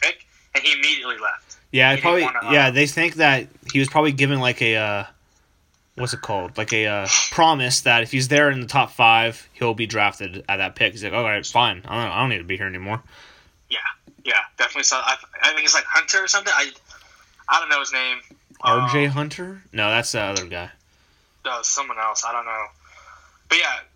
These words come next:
Speaker 1: New York, sorry. L O L, I mean, this whole entire season, number one, number one, number one, number one, number one.
Speaker 2: Number four.
Speaker 1: I really thought they were gonna get number one.
Speaker 2: Yep.
Speaker 1: But then they got number three, which kinda sucks. Fourteen, fourteen percent chance of getting number one,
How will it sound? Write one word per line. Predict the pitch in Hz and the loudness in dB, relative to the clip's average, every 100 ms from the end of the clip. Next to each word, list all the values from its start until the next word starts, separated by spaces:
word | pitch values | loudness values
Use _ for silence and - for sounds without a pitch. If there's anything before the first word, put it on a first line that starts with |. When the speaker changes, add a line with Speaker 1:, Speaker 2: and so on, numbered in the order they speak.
| _ _ _ | _ _ _
Speaker 1:
New | 147 196 | -4 -2
York, | 202 208 - _ _ - | -2 -2 -6 _ _ -6
sorry. | 190 180 180 180 - - _ _ _ | -2 0 -2 -4 -6 -16 _ _ _
L | 139 | -10
O | 160 160 208 | -8 -4 -2
L, | 170 160 - _ | -2 -4 -14 _
I | 139 139 | -8 -4
mean, | 135 123 _ _ _ _ | -4 -6 _ _ _ _
this | - | -10
whole | - 180 | -6 -6
entire | 180 165 165 | -4 -2 -4
season, | 143 156 147 147 143 _ _ _ _ _ _ - - - - - _ _ _ - | -6 -8 -10 -10 -18 _ _ _ _ _ _ -20 -20 -18 -20 -20 _ _ _ -8
number | 127 120 | -6 -4
one, | 123 | -2
number | 123 120 | -2 -4
one, | 123 123 | -4 -4
number | 120 120 | -6 -6
one, | 123 | -6
number | 120 117 | -6 -6
one, | 120 120 | -6 -4
number | 117 117 | -6 -4
one. | 120 117 - _ - | -4 -4 -8 _ -12
Speaker 2:
Number | 131 123 127 | -6 -4 -4
four. | - | 0
Speaker 1:
I | 175 | 0
really | 185 - | 2 -2
thought | 135 | -4
they | 117 | -6
were | 117 | -6
gonna | 113 | -8
get | 110 | -10
number | 110 110 107 | -10 -12 -10
one. | 110 113 - 113 | -10 -10 -12 -4
Speaker 2:
Yep. | 113 110 _ - - | -2 -4 _ -20 -16
Speaker 1:
But | 120 | -14
then | 120 | -2
they | 120 | 0
got | 117 120 | 0 0
number | 120 120 | -2 -4
three, | - 117 110 | -6 -8 -8
which | 110 - | -6 -4
kinda | 113 | -2
sucks. | - 110 107 - - - _ _ _ _ _ | -4 -4 -4 -4 -4 -6 _ _ _ _ _
Fourteen, | - 175 185 202 - - | -4 -2 0 -2 -4 -2
fourteen | 180 196 | -2 0
percent | 185 196 196 | -2 -2 0
chance | 190 190 | -2 -4
of | 185 | -4
getting | 196 | -4
number | 196 196 | -4 -4
one, | 196 202 | -4 -4